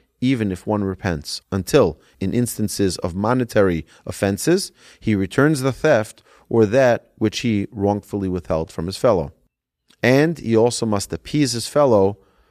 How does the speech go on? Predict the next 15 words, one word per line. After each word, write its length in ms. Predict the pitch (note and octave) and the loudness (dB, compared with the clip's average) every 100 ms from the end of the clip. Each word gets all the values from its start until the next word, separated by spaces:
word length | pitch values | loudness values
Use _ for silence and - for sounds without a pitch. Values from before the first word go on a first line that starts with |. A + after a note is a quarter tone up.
| _ | _
so 180 | - G#2 | -6 -2
that 140 | F#2 F2+ | -2 -2
his 120 | F2 | -4
fellow 300 | F2 D#2 D#2+ | -2 -2 -2
will 140 | D#2+ | -4
forgive 320 | - F2 F2 | -4 0 0
him. 160 | D2 C2+ _ _ _ _ _ | -2 -10 _ _ _ _ _
So 320 | - A#2+ G2 - | -4 0 0 0
halacha 440 | A2+ A#2+ E3 E3 | -2 0 0 0
number 240 | C#3 C3 A#2 | -2 0 0
one 220 | A2+ A2 | 0 -2
tells 340 | - A#2+ A#2+ | -2 -2 0
us 140 | B2+ - | -4 -2
here 320 | C#3+ D3 C#3+ _ _ _ _ _ _ | -2 -2 -6 _ _ _ _ _ _
the 280 | - F2 G2 | -14 -4 -4